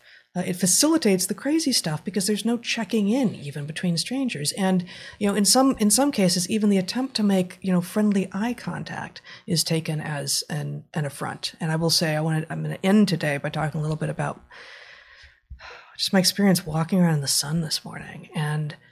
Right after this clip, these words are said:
it, it, I realized two-thirds of the way into my walk why it felt so different. Like, A, it was sunny, blue skies in November in the Pacific Northwest, which is pretty rare.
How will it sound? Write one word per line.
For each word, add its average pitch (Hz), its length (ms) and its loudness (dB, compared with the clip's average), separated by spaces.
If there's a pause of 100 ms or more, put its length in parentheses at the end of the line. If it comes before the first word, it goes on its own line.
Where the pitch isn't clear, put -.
(220)
it, 180 160 -4 (180)
it, 180 160 2 (380)
I 175 240 2 (340)
realized 196 600 6
two-thirds 208 360 2
of - 40 -4
the 185 60 2
way 170 160 2
into 175 220 4
my 156 180 0
walk 160 400 2
why 156 200 0
it 175 160 -2
felt 160 220 -4
so 156 180 0
different. 180 360 -2
Like, 151 200 -8 (180)
A, 180 280 4
it - 200 -4
was 151 140 -2
sunny, 165 520 2
blue 156 280 -2
skies 151 480 0
in 147 100 -6
November 143 400 -8
in 143 60 -8
the 151 80 -14
Pacific 147 320 -4
Northwest, - 420 -10
which - 100 -16
is 175 100 -6
pretty 160 260 -12
rare. 151 400 -8